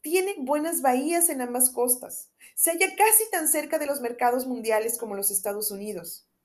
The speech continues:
No hay razón natural o geogra-, o geográfica para que su pueblo no sea tan próspero o feliz como otros. Es un país más bien, más viejo que Estados Unidos y no está sobrepoblado.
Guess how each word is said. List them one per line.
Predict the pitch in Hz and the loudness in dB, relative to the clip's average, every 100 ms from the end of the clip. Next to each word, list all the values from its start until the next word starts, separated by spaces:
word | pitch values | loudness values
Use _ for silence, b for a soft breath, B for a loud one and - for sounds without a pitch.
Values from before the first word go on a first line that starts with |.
| _ _ | _ _
No | 254 | -2
hay | 311 | 0
razón | 381 370 - 320 320 | 4 6 8 6 0
natural | 320 320 285 247 247 | -4 -2 4 6 6
o | 262 | 4
geogra-, | 262 208 208 214 - | 0 0 -2 -4 -8
o | 214 | -4
geográfica | 233 202 190 190 185 170 B B B | -2 0 0 -2 -12 -14 B B B
para | 277 285 | 2 4
que | 302 | 2
su | 277 254 | 0 0
pueblo | 302 302 302 | -2 0 -2
no | 294 302 | 0 0
sea | 302 | 0
tan | 277 262 254 | -2 -2 2
próspero | 269 262 269 254 | 2 2 -2 -2
o | |
feliz | 254 214 226 233 | -2 -6 -4 -6
como | - 220 202 196 | -6 -6 -4 -4
otros. | 196 156 - - _ b b - | -4 -14 -14 -18 _ b b -2
Es | 294 | 0
un | 403 392 | 0 2
país | 294 302 | 2 2
más | 285 285 - | 0 0 0
bien, | 226 262 269 262 _ _ _ | 0 -2 -2 -6 _ _ _
más | 240 302 269 | -4 0 2
viejo | 302 349 370 | 2 0 0
que | - | -4
Estados | - 233 233 233 | -4 -2 0 -2
Unidos | 202 190 196 - - - | -2 -8 -6 -6 -8 -2
y | 262 | -2
no | 277 294 294 | 0 0 2
está | 294 - 240 | 0 2 0
sobrepoblado. | 233 208 190 185 185 196 196 185 | 0 -2 -6 -4 -2 0 0 0